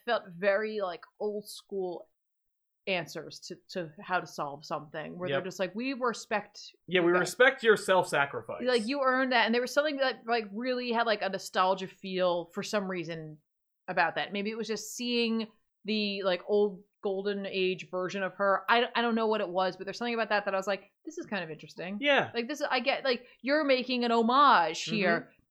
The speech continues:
Speaker 1: It's not enough.
Speaker 2: No.
Speaker 1: It's not even remotely enough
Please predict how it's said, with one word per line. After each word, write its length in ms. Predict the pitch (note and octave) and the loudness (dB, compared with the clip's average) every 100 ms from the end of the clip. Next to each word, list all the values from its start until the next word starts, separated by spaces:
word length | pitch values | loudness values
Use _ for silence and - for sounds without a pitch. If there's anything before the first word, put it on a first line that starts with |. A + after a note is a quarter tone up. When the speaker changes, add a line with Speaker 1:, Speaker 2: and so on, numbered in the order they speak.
| _ - | _ -6
Speaker 1:
It's 320 | A#3+ A#3+ - | -6 -6 -4
not 240 | A#3+ A#3 A#3 | 2 4 4
enough. 440 | A3 A3+ F3 - | 4 4 4 2
Speaker 2:
No. 480 | A#3 C#4 C4+ E3 - B3 | -4 -2 0 -2 -6 -2
Speaker 1:
It's 240 | C#4 B3+ | -2 4
not 160 | C#4 C#4+ | 4 4
even 260 | C4+ C4 | 0 0
remotely 560 | B3 A#3 A3+ A#3 A3+ G#3 | 2 4 2 2 0 0
enough 320 | F3+ D#3+ D3+ | 2 2 0